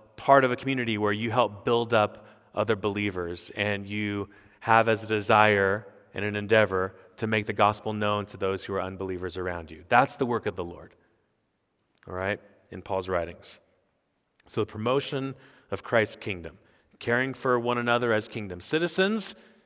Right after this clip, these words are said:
and helping other people become kingdom citizens, work of the Lord.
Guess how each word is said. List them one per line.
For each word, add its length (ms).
and 160
helping 440
other 180
people 380
become 600
kingdom 440
citizens, 760
work 180
of 100
the 80
Lord. 220